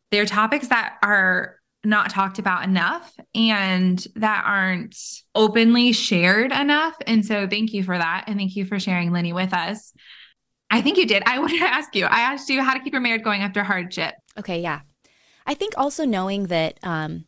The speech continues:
Speaker 2: that in your marriage, you're two totally different people, and
Speaker 1: Mm-hmm.
Speaker 2: you're gonna grieve differently, and you're gonna process differently. And I think just creating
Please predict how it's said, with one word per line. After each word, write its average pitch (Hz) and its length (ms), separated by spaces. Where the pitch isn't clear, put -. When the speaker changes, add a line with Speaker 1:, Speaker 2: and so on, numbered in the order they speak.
Speaker 2:
that 165 600
in 220 160
your 220 140
marriage, 185 440
you're 175 80
two - 400
totally 202 500
different 170 420
people, - 500
and 175 300
Speaker 1:
Mm-hmm. 170 100
Speaker 2:
you're 170 60
gonna 202 240
grieve 214 500
differently, 165 540
and 170 120
you're 180 80
gonna 190 360
process 220 640
differently. 165 640
And 185 160
I 185 80
think 262 280
just 226 260
creating 240 640